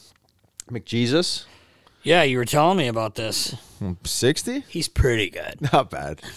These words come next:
Speaker 2: He's
Speaker 1: With a hundred thirty-eight
Speaker 2: okay.
Speaker 1: points,
Speaker 2: Yeah,
Speaker 1: seventy-two games.
Speaker 2: a hundred thirty-eight points.
Speaker 1: <laughs> Man, uh,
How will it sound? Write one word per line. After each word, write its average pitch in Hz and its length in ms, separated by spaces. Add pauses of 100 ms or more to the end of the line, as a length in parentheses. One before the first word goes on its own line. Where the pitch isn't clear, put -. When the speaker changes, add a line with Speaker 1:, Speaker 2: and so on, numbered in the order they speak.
(100)
Speaker 2:
He's 180 120
Speaker 1:
With 127 100
a 98 40
hundred 113 260
thirty-eight 110 340
Speaker 2:
okay. - 60
Speaker 1:
points, 117 300
Speaker 2:
Yeah, 208 180
Speaker 1:
seventy-two 127 280
games. 127 200
Speaker 2:
a 143 40
hundred 240 80
thirty-eight 196 480
points. 170 500 (180)
Speaker 1:
<laughs> - 180
Man, 117 280
uh, 98 220